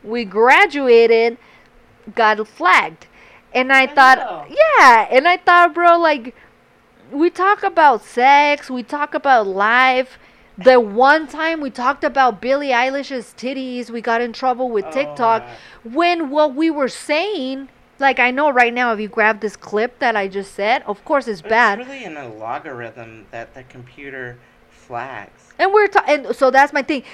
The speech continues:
Speaker 1: So, so, so YouTube sends me an email saying that our last episode, seventy-six, We Graduated, got flagged. And if I think it, that, that, that it got flagged by a mistake,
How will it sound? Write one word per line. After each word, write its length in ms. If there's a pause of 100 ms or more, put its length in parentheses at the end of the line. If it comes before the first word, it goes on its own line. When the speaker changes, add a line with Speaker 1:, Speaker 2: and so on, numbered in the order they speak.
Speaker 1:
So, 340
so, 380
so 140
YouTube 400
sends 280
me 100
an 120
email 340
saying 420
that 160
our 120
last 300
episode, 360
seventy-six, 580
We 120
Graduated, 640
got 220
flagged. 460 (300)
And 180
if 160
I 120
think 300
it, 340
that, 260
that, 180 (400)
that 240 (560)
it 160
got 300 (100)
flagged 440 (240)
by 160
a 100
mistake, 720